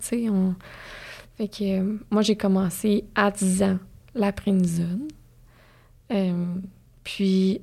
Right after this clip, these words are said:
euh, dans le fond, l'hépatite est souvent contrôlée de la même cho-,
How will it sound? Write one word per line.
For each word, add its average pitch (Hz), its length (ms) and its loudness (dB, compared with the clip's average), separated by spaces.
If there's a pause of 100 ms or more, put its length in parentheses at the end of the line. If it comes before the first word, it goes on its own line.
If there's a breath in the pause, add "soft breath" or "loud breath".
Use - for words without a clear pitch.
euh, 175 500 -2 (180)
dans 196 140 2
le 196 60 -2
fond, 226 140 -2
l'hépatite 214 500 0
est 196 40 -2
souvent 202 360 -2 (220)
contrôlée 202 880 -2 (340 soft breath)
de 208 40 -4
la 202 100 4
même 202 200 2
cho-, - 280 -2